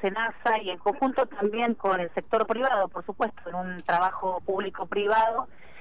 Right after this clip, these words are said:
y con el resto de los países de Latinoamérica, eh, en varios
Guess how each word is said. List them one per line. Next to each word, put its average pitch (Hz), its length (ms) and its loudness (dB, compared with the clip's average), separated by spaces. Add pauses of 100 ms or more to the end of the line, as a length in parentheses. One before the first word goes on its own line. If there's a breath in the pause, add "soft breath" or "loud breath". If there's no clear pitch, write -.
(160 loud breath)
y 226 80 -6
con 202 200 2
el 202 120 4
resto 233 400 2
de 202 80 0
los 185 100 0
países 196 340 -2
de 190 60 -4
Latinoamérica, 226 960 0 (460 soft breath)
eh, 175 420 0
en 180 220 -4
varios 185 440 2